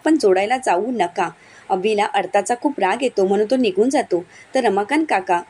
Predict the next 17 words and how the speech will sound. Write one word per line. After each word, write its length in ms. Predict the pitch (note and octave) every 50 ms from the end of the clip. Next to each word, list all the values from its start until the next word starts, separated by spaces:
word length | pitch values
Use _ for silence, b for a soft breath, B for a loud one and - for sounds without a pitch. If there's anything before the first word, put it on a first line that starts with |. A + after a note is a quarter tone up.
| - -
अभिला 300 | F#3 G3 F#3 G3+ G#3 B3+
समजावण्यासाठी 800 | D4 - - C4 G#3+ F#3 F#3 F#3 F#3+ G3 G3+ - C4+ C4 - G#3+
त्याच्या 300 | G#3+ A3+ G#3 G#3 C#4+ D4+
मागे 300 | D#4 A#3 F3 F3 F3+ G3+
मागे 280 | A3 A#3 G#3+ F#3+ C4 D4+ D4+
रूममध्ये 360 | F#3+ F#3 F3+ G3 G#3 A#3 A#3+
येतात. 220 | G3 F#3 F3+ D#3+ D#3+ B B B B B B - -
तर 80 | C#4+ D4+
अभि 260 | - A3+ G#3 G3 A#3
ह्या 140 | C4 D4 D#4
रूममध्ये 400 | C4 A#3 G3 G3 G3+ G3 A3+ C#4
आल्यानंतर 520 | - F#3 F#3+ F#3 G#3 C4 D4 - G3+ F#3 F#3 B B B B -
सगळ्या 320 | - B3 A#3 G3+ A#3 D4
वस्तूंची 460 | D4 A#3 G#3 G3+ - A3 G#3+ G#3 C#4+ D4 -
तोडफोड 380 | B3+ G3 F#3 F#3 - B3 C4 D4
करायला 380 | - G#3+ F#3+ G3 G3+ G3+ F#3+
सुरुवात 340 | - - - G3+ F3+ F#3+